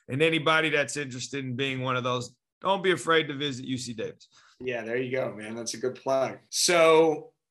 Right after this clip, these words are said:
Speaker 2: if I could do it all again, what would I do different? I think it goes back to the relationships with the players. Over the years have been seniors that have graduated, and I haven't felt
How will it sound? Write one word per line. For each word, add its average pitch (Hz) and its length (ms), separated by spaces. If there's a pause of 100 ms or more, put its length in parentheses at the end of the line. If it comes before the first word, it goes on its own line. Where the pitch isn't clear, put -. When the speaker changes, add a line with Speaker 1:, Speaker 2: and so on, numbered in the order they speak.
(180)
Speaker 2:
if 147 180
I 170 120
could 165 220
do 156 220
it 151 80
all 143 220
again, 123 520 (160)
what 131 220
would 135 120
I 123 120
do 123 180
different? 117 520 (2500)
I 170 120
think 190 140
it 170 60
goes 147 200
back 139 260
to 143 100
the 135 80
relationships 127 800
with 117 120
the 107 60
players. 117 720 (140)
Over 165 220
the 151 100
years 151 580
have 135 160
been 139 140
seniors 143 520
that 131 120
have 113 120
graduated, 131 760 (520)
and 123 140
I 127 100
haven't 135 500
felt 135 460